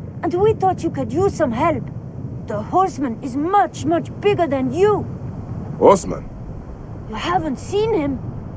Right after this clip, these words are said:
Speaker 1: He's the most harrowing of them all. Big and strong. He's the one who took Anta.
Speaker 2: Hmm.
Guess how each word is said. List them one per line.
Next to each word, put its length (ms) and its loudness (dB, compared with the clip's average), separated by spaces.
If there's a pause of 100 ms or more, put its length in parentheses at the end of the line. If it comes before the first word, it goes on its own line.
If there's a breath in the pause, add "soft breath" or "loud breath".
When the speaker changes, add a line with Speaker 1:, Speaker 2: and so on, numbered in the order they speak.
Speaker 1:
He's 240 0
the 120 -2
most 320 -2
harrowing 640 4
of 140 0
them 200 2
all. 240 2 (400)
Big 240 6
and 160 -2
strong. 920 -2
He's 220 2
the 140 2
one 200 0
who 140 -4
took 220 0
Anta. 500 0 (800)
Speaker 2:
Hmm. 340 0